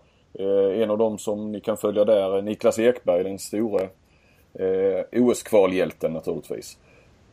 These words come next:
Eh, träffade för övrigt, eh, Arrhenius och, och company, hans företag där. De hade en monter med iPlay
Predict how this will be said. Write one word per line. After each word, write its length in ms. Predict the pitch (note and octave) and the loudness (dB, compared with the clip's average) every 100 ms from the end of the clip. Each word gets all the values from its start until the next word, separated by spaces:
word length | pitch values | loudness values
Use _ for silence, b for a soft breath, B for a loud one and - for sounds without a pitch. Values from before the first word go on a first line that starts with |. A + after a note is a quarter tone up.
| _ | _
Eh, 760 | E2+ E2+ E2+ E2+ E2+ E2 D#2+ D#2 | -8 -6 -4 -4 -2 -2 -2 2
träffade 340 | A2 - F2 | 2 4 0
för 160 | G#2 C3 | 2 2
övrigt, 300 | A2 F#2 G#2+ | 2 0 4
eh, 60 | |
Arrhenius 720 | G2 G2 A2 A#2+ G#2 F#2 - | 6 8 8 6 4 0 0
och, 320 | F#2 F#2 B1+ F2 | 2 4 2 0
och 680 | G2 F#2+ F#2+ F2+ F2 E2+ | 2 2 2 2 2 0
company, 640 | - A2 F2 F2 F2 F2 F2+ | 0 2 2 2 2 -2 -2
hans 360 | F#2+ F2+ - | -4 -6 -8
företag 480 | - G#2 F#2+ - F2 | 0 2 4 2 2
där. 200 | G#2+ F2 | 2 2
De 220 | E2+ F2+ | -2 0
hade 200 | G2+ A2 | 2 2
en 140 | F#2 F#2+ | 0 0
monter 400 | A2 F2 - E2+ | 2 0 -4 -4
med 340 | E2+ E2 G2 | -4 0 0
iPlay 380 | E2 E2 D#2 | 0 -4 -4